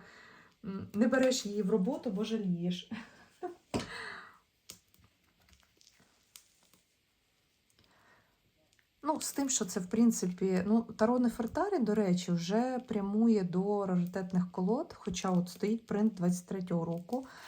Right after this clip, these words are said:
але я вже в-, заледве її вже знайшла, останній екземпляр в магазині, ну, тобто, знаєте,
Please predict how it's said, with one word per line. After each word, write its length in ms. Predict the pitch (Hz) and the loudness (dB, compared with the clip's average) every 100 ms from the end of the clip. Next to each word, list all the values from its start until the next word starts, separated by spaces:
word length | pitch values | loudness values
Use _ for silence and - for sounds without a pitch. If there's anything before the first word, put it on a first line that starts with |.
| - - | -18 -6
але 200 | - 185 | 4 6
я 160 | 185 240 | 8 6
вже 180 | 240 214 | 4 2
в-, 380 | 180 - 180 175 | 2 -2 -2 2
заледве 520 | 165 190 214 220 202 | 4 4 4 4 4
її 340 | 180 175 180 | 4 4 2
вже 220 | 196 180 | 0 2
знайшла, 680 | 180 175 170 - 185 214 247 | 4 4 2 2 4 4 4
останній 580 | 208 180 - 190 190 185 | 2 0 -2 0 4 4
екземпляр 580 | 180 180 175 175 175 170 | 4 4 4 4 4 4
в 40 | |
магазині, 680 | 170 170 175 165 202 247 208 | 2 2 0 2 4 4 6
ну, 180 | 180 185 - | 8 6 4
тобто, 300 | 165 - 156 | -4 -2 -4
знаєте, 540 | 190 202 180 156 | 0 0 0 0